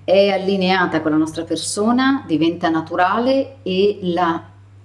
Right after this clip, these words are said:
scioltezza, eh,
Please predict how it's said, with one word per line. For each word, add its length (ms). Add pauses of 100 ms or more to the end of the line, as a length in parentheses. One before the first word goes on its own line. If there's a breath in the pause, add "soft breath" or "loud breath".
(180)
scioltezza, 1200 (600)
eh, 440